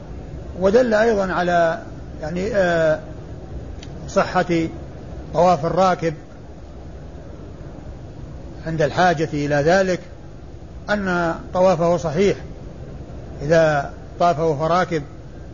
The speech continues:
كما فعل رسول الله صلوات الله وسلامه وبركاته عليه، يعني إذا كان راكبا أو محمولا ف-، ف-، فطوافه صحيح.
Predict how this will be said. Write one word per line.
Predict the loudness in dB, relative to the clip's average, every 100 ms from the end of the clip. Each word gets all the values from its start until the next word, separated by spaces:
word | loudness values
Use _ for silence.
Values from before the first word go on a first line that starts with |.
| -16 -10
كما | -4 -2
فعل | 2 2 2 2
رسول | 0 -2 0
الله | 4 2 0 -8 -14 -14 -14 -8
صلوات | 0 4 4
الله | 4 4 4 2 -2 -6 -14 -14 -14 -8
وسلامه | -6 2 4 4 4
وبركاته | 4 6 4 6 4 4 2 2
عليه، | 2 0 -2 -12 -14 -14 -12 -12 -12 -12 -12 -12
يعني | -6
إذا | -2 -2
كان | 2 2
راكبا | 4 4 4 0 0
أو | 0
محمولا | -2 0 0 4 2 0 -8 -12 -14 -14 -14 -14 -14 -12 -12 -14 -14 -14 -14 -14 0
ف-، | 4
ف-، | 4 2 2
فطوافه | 2 2 2 6 6 6 0
صحيح. | -2 0 0